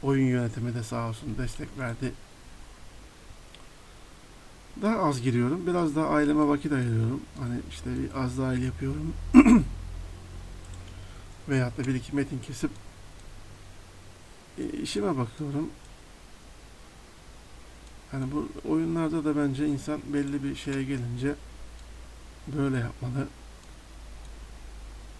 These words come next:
Çok fazla bunu hayatının merkezine koymamalı. Bu bizi eğlendiriyorsa eğlence olarak bakmak lazım. Hani hayatın merkezine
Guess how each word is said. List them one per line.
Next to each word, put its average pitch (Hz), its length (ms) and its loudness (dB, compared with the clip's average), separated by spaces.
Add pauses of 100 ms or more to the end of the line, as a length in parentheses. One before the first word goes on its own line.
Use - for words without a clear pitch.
Çok 139 180 -2
fazla 135 400 0
bunu 139 300 0
hayatının 131 640 2
merkezine 135 600 0 (220)
koymamalı. 127 560 2 (3750)
Bu 160 160 0
bizi 170 200 4
eğlendiriyorsa 160 800 6
eğlence 196 500 4
olarak 120 220 2 (120)
bakmak - 460 -8
lazım. 139 220 -2 (1160)
Hani 135 140 0
hayatın 135 460 2
merkezine 135 580 2